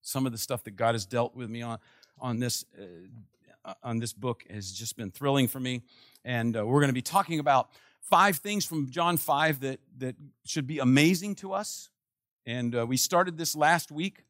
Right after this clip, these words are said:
And, and if you remember, I talked about as a kid seeing a, uh, blacksmith hammering out a sword and seeing the sparks fly and seeing the sword being molded by these hammer blows.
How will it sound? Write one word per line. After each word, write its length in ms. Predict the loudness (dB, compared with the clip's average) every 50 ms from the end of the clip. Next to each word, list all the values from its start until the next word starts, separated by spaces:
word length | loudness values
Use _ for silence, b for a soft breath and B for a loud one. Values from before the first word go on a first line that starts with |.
| b b b b b b b
And, 100 | -2 -2
and 280 | -2 0 0 0 0 2
if 160 | 0 0 -2
you 80 | -4 -4
remember, 420 | -2 2 2 2 2 2 -2 -4
I 60 | -6
talked 320 | -6 -4 -2 -4 -4 -4 -2
about 280 | 0 2 2 2 0 b b b b b b
as 160 | -4 -2 -2
a 40 | -2
kid 440 | -6 -2 2 2 2 2 2 -4 -10
seeing 400 | -8 -6 -2 2 2 4 4 6
a, 260 | 6 6 6 4 4
uh, 220 | 4 4 4 4 2 -2 _ _ _
blacksmith 680 | -2 0 0 0 0 -4 -2 0 2 0 0 0 -4
hammering 460 | -8 -6 -4 -2 -2 -2 -2 -4 -2 0
out 160 | 0 0 0
a 40 | 0
sword 600 | -4 -4 -2 -2 0 2 4 4 4 4 2 -2 -10 _ _ _ _ _ _ _ -10
and 100 | -6 -4
seeing 260 | -2 0 2 2 4
the 80 | 2 2
sparks 480 | -2 -4 -4 2 4 4 4 4 -2
fly 260 | -6 -2 0 0 2
and 60 | 2 0
seeing 200 | -2 -2 -4 -4
the 80 | -2
sword 560 | -2 -2 -2 0 0 2 4 4 4 2 0
being 280 | -4 -2 0 2 4 4
molded 520 | 6 6 6 6 4 2 0 -4 -8 -6
by 160 | -2 0 0 0
these 220 | -2 -4 -6 -6
hammer 260 | -6 -6 -4 -4 -4
blows. 400 | -4 0 2 2 2 2 0 -4